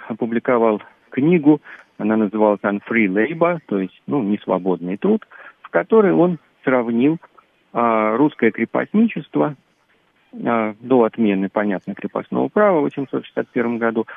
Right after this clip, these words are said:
и американское рабство. Рабство, которое существовало, а, вполне легально,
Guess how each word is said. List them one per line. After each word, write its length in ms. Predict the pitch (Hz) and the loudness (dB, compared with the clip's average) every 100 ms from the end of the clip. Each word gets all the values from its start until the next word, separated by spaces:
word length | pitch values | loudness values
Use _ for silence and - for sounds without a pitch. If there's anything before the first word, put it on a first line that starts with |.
| - _ | -20 _
и 100 | - 226 | 2 4
американское 720 | 196 139 127 151 151 - 120 | 6 2 0 -4 -4 -2 0
рабство. 440 | 92 - - - - _ - | 0 -4 -10 -12 -12 _ -6
Рабство, 440 | 147 220 - 151 | -2 -2 -2 -6
которое 400 | - 101 127 151 | -4 -6 -4 -4
существовало, 840 | - - - - 98 113 175 151 _ _ _ _ _ | -6 -16 -16 -4 -2 0 0 -2 _ _ _ _ _
а, 260 | - 110 90 | -8 -4 -4
вполне 420 | - 98 92 101 | -4 -4 -2 -2
легально, 600 | 85 85 117 170 175 139 | -4 -6 -2 -2 -2 -4